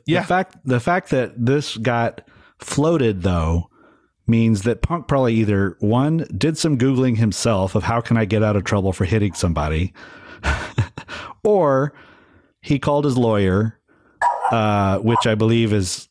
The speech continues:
Speaker 2: l-, also an explanation for other weird part in the story, and said, "How am I gonna get out of this?" And they said, "Cite Castle Doctrine,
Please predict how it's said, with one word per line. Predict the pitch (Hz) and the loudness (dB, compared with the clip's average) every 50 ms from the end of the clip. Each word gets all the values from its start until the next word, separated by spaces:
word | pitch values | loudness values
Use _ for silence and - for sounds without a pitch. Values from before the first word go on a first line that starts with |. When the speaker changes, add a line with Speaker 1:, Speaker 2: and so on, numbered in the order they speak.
| - | -4
Speaker 2:
l-, | 107 101 - | -2 -2 0
also | 95 117 117 110 - - 113 | 0 -2 -2 -2 0 0 2
an | 107 107 | 2 2
explanation | 98 - - - 101 98 95 95 - - 95 | 0 -2 -2 0 0 2 2 2 0 0 0
for | - - 95 | 0 0 2
other | 98 98 98 | 2 2 2
weird | 90 90 90 90 85 | 2 2 0 0 -2
part | - 90 87 82 | -2 -4 -4 -4
in | 80 | -6
the | 82 | -6
story, | 80 - - 82 78 80 85 90 87 - - - - - - - - - - - - - _ - - - _ _ _ - | -6 -4 -4 -2 -2 0 0 0 -2 -4 -8 -18 -20 -20 -20 -20 -20 -20 -20 -20 -20 -20 _ -20 -20 -20 _ _ _ -2
and | 113 110 110 110 104 98 | 0 2 2 2 0 0
said, | - - 117 110 107 104 98 101 | 0 0 0 2 2 0 0 -2
"How | - 117 123 | -2 -2 0
am | 131 | 0
I | 135 127 | 0 2
gonna | 127 120 | 2 2
get | 113 113 | 2 2
out | 107 101 101 | 2 2 2
of | 101 | 0
this?" | 95 - - | 0 -2 0
And | - 104 | 0 0
they | 98 | 0
said, | - - 104 95 90 85 | 0 0 0 0 0 -2
"Cite | - - 135 139 117 - | -2 -2 -2 -2 -2 -2
Castle | 123 117 110 - 117 95 | -2 -2 -2 -2 -2 0
Doctrine, | 110 98 95 95 - - 98 98 95 95 95 92 90 | 0 0 0 -2 0 0 2 2 4 4 4 2 0